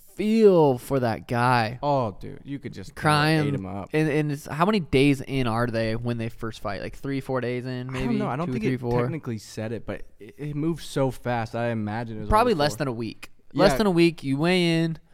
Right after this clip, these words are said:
Speaker 1: You fucking, you're already gone from your family for a few days. The dude's already crying 'cause he misses his family, which I get.
Speaker 2: Yeah,
Speaker 1: I
Speaker 2: that's
Speaker 1: re-, I
Speaker 2: tough.
Speaker 1: could, I feel that. And then get knocked out in, like, less than a minute.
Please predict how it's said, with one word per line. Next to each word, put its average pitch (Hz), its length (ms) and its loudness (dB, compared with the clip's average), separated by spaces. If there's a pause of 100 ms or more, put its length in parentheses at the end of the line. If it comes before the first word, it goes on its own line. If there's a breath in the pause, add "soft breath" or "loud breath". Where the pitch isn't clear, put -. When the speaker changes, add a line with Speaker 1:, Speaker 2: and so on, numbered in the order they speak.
(500 soft breath)
Speaker 1:
You 131 160 -4
fucking, 131 560 0
you're 123 160 2
already 170 200 6
gone 156 220 2
from 160 120 -4
your 147 80 -2
family 139 300 0
for 139 140 -2
a 135 60 -2
few 139 180 2
days. 131 600 2
The 117 140 -6
dude's 143 280 0
already 139 260 4
crying 127 640 -4 (120)
'cause 127 140 -6
he 123 80 -4
misses 123 300 -4
his 117 120 -6
family, 113 380 -4
which 101 360 -6
I - 140 -16 (140)
get. 113 340 -2
Speaker 2:
Yeah, - 160 -12
Speaker 1:
I - 60 -8
Speaker 2:
that's - 120 -8
Speaker 1:
re-, 131 140 2
I 113 160 0
Speaker 2:
tough. 117 80 -10
Speaker 1:
could, 107 140 -2
I 107 80 0
feel 139 300 2
that. 123 360 2 (380 loud breath)
And 131 120 0
then 143 120 2
get 139 200 0
knocked 135 360 0
out 120 240 0
in, 117 160 -8
like, 117 240 -6
less 120 200 -2
than 123 140 -6
a 117 40 -6
minute. 127 460 -6